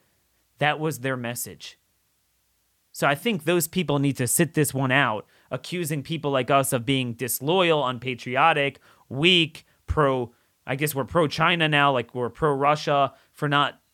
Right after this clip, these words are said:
you know, supporting their Pickett's charge, um, and stupidity.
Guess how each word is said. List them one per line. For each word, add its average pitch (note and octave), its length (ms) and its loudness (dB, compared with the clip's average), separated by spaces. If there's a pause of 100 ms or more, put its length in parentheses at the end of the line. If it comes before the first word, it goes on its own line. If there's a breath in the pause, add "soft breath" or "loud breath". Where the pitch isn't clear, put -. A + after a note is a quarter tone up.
(480)
you D3+ 120 -4
know, A#2+ 240 -6
supporting D#3+ 480 2
their C3 140 4
Pickett's D3+ 380 -2
charge, A2 680 0 (1080)
um, A#2 380 4
and B2 140 -6
stupidity. A#2 760 -6